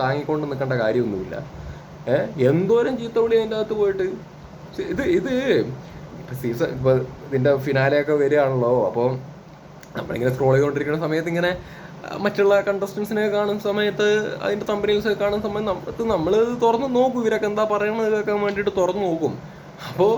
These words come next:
ഇത് കണ്ടപ്പോൾ തന്നെ I was damn sure അതിൻ്റെ താഴെ ദിൽഷയ്ക്ക്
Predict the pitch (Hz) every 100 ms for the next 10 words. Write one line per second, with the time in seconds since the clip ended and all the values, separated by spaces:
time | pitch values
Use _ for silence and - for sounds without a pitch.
0 | 320 - - - - - 254 262 208 247
1 | 247 247 247 233 202 208 214 151 165 175
2 | 214 196 180 185 - 139 160 170 151 156
3 | 170 143 147 156